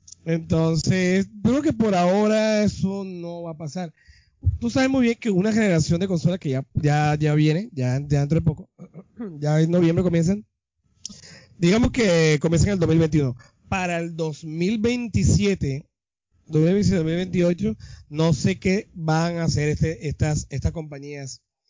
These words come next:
Ya por lo menos Microsoft ya se ha mentalizado con su xCloud,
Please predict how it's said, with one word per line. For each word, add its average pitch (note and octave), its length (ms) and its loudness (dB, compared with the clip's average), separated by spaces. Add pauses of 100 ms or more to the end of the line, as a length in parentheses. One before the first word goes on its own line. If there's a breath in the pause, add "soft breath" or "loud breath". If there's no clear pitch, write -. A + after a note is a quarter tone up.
(400 loud breath)
Ya D3 140 0
por A3+ 180 2
lo A#3+ 100 0
menos G3 400 0
Microsoft D3+ 680 -2
ya D3 280 0
se D#3 180 2
ha D#3 100 0
mentalizado E3+ 760 2
con F3 140 -2
su C#3 140 0
xCloud, E3 640 2